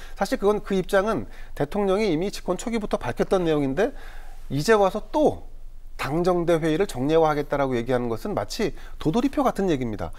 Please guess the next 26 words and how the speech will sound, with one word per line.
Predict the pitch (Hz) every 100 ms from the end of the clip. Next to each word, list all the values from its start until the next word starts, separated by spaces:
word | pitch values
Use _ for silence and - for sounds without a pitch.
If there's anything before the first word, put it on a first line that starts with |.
| - - -
자, | 160 - - - -
과거에 | 156 185 214
그러면, | 190 170 185 147 233 - - - -
어, | 135
예를 | 131 165 190
들어서 | 185 190 -
취약 | - 247 220
연령을 | 165 165 170 180
오 | 127 156
세로 | 175 190
낮추겠다라고 | 160 95 - 160 165 151 143 143
하면서 | - 160 151 208 226 - - - -
발표했다가 | 147 156 175 - 190
갑자기 | - - 185 175
뒤집었었고, | 139 151 135 139 - 123
지금도 | - 240 233 214
사실은 | 202 214 208 120 - - - -
의대 | 175 233
정원 | 220 214 196
문제가 | 180 185
해결되지 | 190 247 294 254 226
않았습니다만, | 151 139 151 131 117 131 113 - - - - -
결국 | - 151 202 240
궁극적으로 | 160 196 - 214 196
안타깝지만, | - 147 - 262 233 - 151 196 95 - - - - - - - 135
그러니까 | 175 127